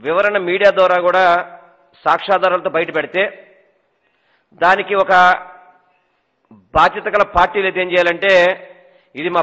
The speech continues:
పార్టీకి సంబంధం లేదు, ఆ వ్యక్తులు మా పార్టీకి సంబంధం లేదు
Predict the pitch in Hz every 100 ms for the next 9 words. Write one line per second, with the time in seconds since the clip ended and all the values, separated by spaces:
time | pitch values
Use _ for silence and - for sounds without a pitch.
0 | - 165 175 190 185 180 185 175 175 185
1 | 196 - - - _ - 151 156 175 196
2 | 202 185 170 180 190 175 175 185 170 170
3 | 180